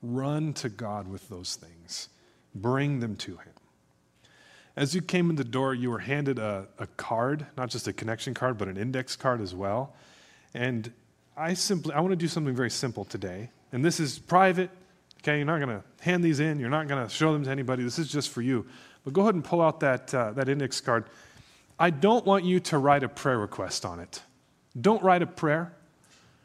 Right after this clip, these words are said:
Simply write what's hard. Simply write what burdens you right now. Tell me, like, just don't tell me. Just write that down.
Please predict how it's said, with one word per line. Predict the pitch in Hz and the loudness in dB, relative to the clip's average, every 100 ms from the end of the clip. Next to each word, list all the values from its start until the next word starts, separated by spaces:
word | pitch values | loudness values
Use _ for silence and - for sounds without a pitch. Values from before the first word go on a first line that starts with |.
| _ - | _ -6
Simply | - - 220 214 226 214 | -2 2 4 4 4 6
write | 175 170 180 | 10 8 8
what's | 156 143 | 0 -2
hard. | - 160 139 104 85 - _ _ _ _ _ _ _ _ - | 0 4 4 2 -6 -20 _ _ _ _ _ _ _ _ -6
Simply | - 226 208 214 202 | 0 2 2 2 4
write | 165 160 170 | 6 6 4
what | 156 131 117 | 0 -2 0
burdens | 131 131 113 104 | 2 2 0 -2
you | 101 | -2
right | 95 98 110 | -2 -6 -10
now. | 90 87 - - - - - _ _ _ _ _ _ - | -12 -14 -16 -16 -18 -20 -20 _ _ _ _ _ _ -4
Tell | 196 196 | 2 4
me, | 180 143 - - | 4 -2 -6 -8
like, | 151 127 - 156 | -4 -4 -8 -6
just | 175 170 - | -6 -6 -4
don't | 131 143 | -2 -2
tell | 127 | -4
me. | 117 107 | -6 -4
Just | 170 135 | -4 0
write | 151 190 185 | 4 2 2
that | 160 131 | 0 2
down. | 135 113 92 | 0 0 -4